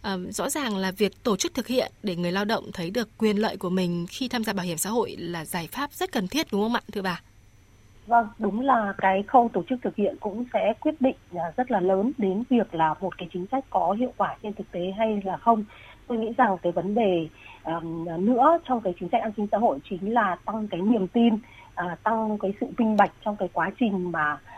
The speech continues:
Speaker 2: à, th-, thu và đóng bảo hiểm xã hội, à, cũng sẽ làm tăng cái niềm tin của người lao động để họ yên tâm tham gia vào bảo hiểm xã hội để họ, họ được hưởng cái, à,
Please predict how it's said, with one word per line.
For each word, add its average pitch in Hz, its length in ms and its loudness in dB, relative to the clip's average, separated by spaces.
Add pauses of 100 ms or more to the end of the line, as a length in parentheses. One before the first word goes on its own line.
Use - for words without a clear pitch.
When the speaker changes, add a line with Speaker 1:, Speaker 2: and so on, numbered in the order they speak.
(140)
Speaker 2:
à, 170 260 -4 (600)
th-, 165 840 -6 (280)
thu 240 200 2 (140)
và 160 100 0
đóng 160 220 -2
bảo 240 100 10
hiểm 170 220 0
xã 202 60 0
hội, 220 220 4 (320)
à, 160 220 -4
cũng 233 240 -6
sẽ 208 140 0
làm 214 220 2
tăng 220 200 2
cái 190 120 -2
niềm 214 180 -2
tin 214 220 0
của 160 180 -6
người 165 100 -6
lao 185 120 0
động 180 160 6 (100)
để 165 240 -2
họ 180 340 0
yên 240 220 0
tâm 233 260 10 (180)
tham 220 240 0
gia 226 160 4
vào 170 140 -2
bảo 147 160 -8
hiểm 147 180 -14
xã - 80 -6
hội 214 240 2
để 165 180 -6
họ, 147 100 -10 (120)
họ - 200 -6
được 160 140 -18
hưởng 175 280 -2
cái, 156 280 -6 (320)
à, 165 120 -8